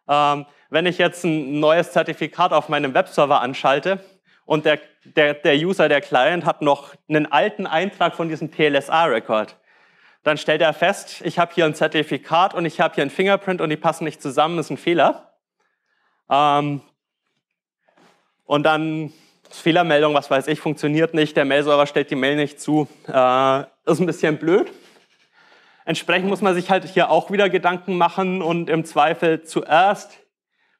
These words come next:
den neuen Fingerprint ins D N S schreiben. Also man kann ja mehrere, also man kann mehrere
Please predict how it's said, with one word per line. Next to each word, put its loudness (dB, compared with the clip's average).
den 0
neuen 0
Fingerprint 0
ins -4
D 0
N 0
S -2
schreiben. 0
Also 0
man 0
kann -2
ja 2
mehrere, 2
also -10
man 0
kann -4
mehrere -2